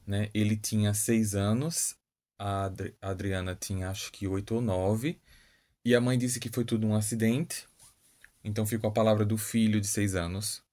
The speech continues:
contra a da mãe, mas nesse caso aqui eu não, não tô fa-, não quero falar sobre ela, eu queria falar sobre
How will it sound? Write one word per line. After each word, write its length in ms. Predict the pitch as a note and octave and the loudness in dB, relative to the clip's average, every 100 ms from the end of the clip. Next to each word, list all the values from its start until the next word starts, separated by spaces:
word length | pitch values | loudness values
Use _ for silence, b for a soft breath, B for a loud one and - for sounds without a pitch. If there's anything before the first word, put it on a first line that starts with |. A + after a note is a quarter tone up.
| _ - | _ -8
contra 360 | F#2+ F#2+ G2+ | -6 -2 -4
a 120 | - | -2
da 160 | F#2+ G#2+ | 0 0
mãe, 380 | G#2+ G#2 C3+ E3 B B B B - | 2 2 2 -4 B B B B -2
mas 500 | B2+ C#3+ D3 - - _ _ | 0 2 0 -2 -6 _ _
nesse 240 | B2+ C#3+ - | -4 -2 2
caso 200 | B2+ B2 | 2 2
aqui 140 | B2+ | 2
eu 80 | B2 | 2
não, 200 | B2 A#2+ - _ - | 0 -4 -10 _ -2
não 280 | A2 A2 A2+ | 2 2 0
tô 120 | A2 | -4
fa-, 160 | - - | -4 0
não 160 | G#2 | 0
quero 220 | G#2 G#2 G#2 | 2 0 2
falar 340 | G#2 G#2 G#2 - | 2 2 0 -6
sobre 360 | - G2+ G2+ | -4 0 2
ela, 300 | F#2 F#2 G2 B B B B | 2 2 -2 B B B B
eu 80 | G2 | -2
queria 160 | G#2 | 0
falar 220 | G#2+ A2+ A2 | 2 0 0
sobre 420 | A#2 A#2 B2 | -2 -2 -2